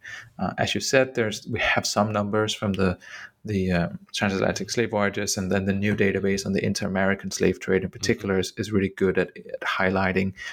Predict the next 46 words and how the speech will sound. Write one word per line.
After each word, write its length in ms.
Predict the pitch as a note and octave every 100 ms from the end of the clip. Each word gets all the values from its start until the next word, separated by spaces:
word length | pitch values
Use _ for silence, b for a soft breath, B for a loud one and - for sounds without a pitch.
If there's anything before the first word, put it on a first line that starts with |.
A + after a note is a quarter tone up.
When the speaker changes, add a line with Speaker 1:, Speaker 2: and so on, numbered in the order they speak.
| B
Speaker 1:
the 80 | A#2+
role 260 | G#2+ G#2 G2+
of 80 |
the 80 | -
Caribbean, 500 | - G2+ F#2+ G2 G2+
not 180 | A2+ -
just 280 | F2+ - - B B B B _ _ -
intra-regional 960 | A#2 A2+ A2+ G2+ G#2 A2+ G#2 G2+ G2+ - _ _ _ -
Caribbean 400 | A2+ - G2+ A2
Speaker 2:
Yeah. 80 | G#2
Speaker 1:
trade, 240 | A#2 G#2+ -
but 80 |
also 220 | G2 F#2+ G2+
trade 280 | - G#2+
between 460 | - - A#2 F#2+ F2+
the 80 | -
Caribbean 460 | - G2 F#2+ F#2+
and, 240 | - F#2+ F#2
and 180 | G2 F#2
the 60 | G2
Americas, 600 | F#2+ G2+ - F#3 F3+ -
right? 220 | A2+ A2
But 140 | G2+ -
th-, 100 | E2+
Speaker 2:
Yeah, 40 |
Speaker 1:
there's 220 | G#2 F#2+
a, 100 | -
Speaker 2:
yeah. 80 | -
Speaker 1:
there's 180 | F2+ F#2+
a, 80 | F#2+ - -
a 80 |
lot 260 | G2 F#2+ F#2
going 220 | G2 G2
on 160 | G2 G2
in 60 |
these 220 | G2 G2+ -
years. 260 | G2+ G#2 - B B B B
Speaker 2:
Mm-hmm. 180 | A2 G2
Speaker 1:
But 180 | C3 -
who 180 | - C#3+
knows 340 | A#2+ A2 G#2+
what 120 | A#2 G2+
the 100 | G#2
numbers 320 | F#2+ F#2+ F2+
actually 340 | F#2 - -
are, 360 | - C#3+ D3